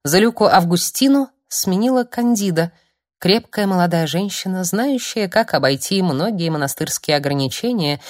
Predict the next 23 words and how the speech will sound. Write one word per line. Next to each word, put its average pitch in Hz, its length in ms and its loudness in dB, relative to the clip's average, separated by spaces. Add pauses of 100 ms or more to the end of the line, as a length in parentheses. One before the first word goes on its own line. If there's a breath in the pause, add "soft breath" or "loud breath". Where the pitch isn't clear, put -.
(280 loud breath)
и 208 100 2
умеющая 240 720 2
за 202 120 -2
небольшую 202 540 0
сумму 240 500 0 (240 loud breath)
или 277 160 2
равноценный 147 840 0
подарок 131 580 0
в - 40 -10
виде 127 240 -2
одежды 123 520 -2
или 120 140 -4
безделушки 135 760 -4 (440 soft breath)
сделать 240 440 2
жизнь 208 380 0
послушницы 175 840 -4
не 160 140 0
столь 131 380 -2
мрачной. 123 720 -6 (680)
Кандида 220 480 2
может 254 300 0
достать 170 360 -2
свечей, 147 720 -4